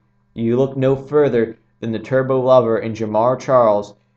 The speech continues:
And Charles, again, just a fantastic job.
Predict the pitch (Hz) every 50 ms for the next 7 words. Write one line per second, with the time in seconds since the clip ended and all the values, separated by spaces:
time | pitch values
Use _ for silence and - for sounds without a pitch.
0 | _ - 110 110 107 107 107 104 104 - - - 131 131 131 127 120 113 107 107
1 | 107 107 104 104 113 117 113 110 104 104 104 110 107 - 110 110 110 - 113 110
2 | 107 110 107 110 120 117 120 120 120 120 - 127 110 - - 113 104 104 104 104
3 | 101 101 -